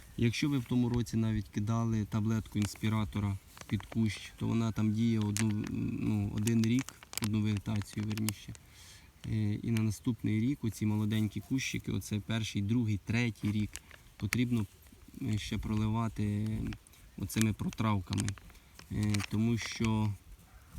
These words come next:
у мене був випадок, е,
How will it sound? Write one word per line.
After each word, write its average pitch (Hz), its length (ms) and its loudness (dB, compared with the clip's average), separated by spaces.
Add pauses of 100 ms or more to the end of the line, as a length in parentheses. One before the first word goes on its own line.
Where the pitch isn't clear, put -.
(120)
у 113 40 -4
мене 113 420 2 (100)
був 107 240 0
випадок, 117 500 -4 (1200)
е, 104 280 0